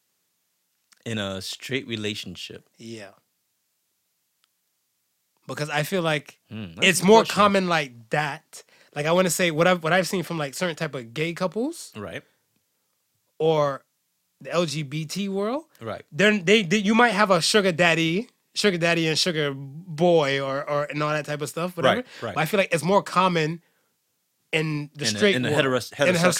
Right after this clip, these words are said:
Speaker 2: heterosexual
Speaker 1: world.
Speaker 2: world.
Speaker 1: Right.
Speaker 2: Right? So is it by choice? Because hear me out.
Speaker 1: Mm-hmm.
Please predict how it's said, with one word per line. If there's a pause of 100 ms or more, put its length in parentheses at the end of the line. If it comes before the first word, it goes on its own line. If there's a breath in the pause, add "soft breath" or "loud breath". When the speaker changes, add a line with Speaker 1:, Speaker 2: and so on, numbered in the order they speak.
Speaker 2:
heterosexual
Speaker 1:
world.
Speaker 2:
world.
Speaker 1:
Right. (360)
Speaker 2:
Right?
So (1000)
is
it
by
choice?
Because (140)
hear
me
out. (100)
Speaker 1:
Mm-hmm.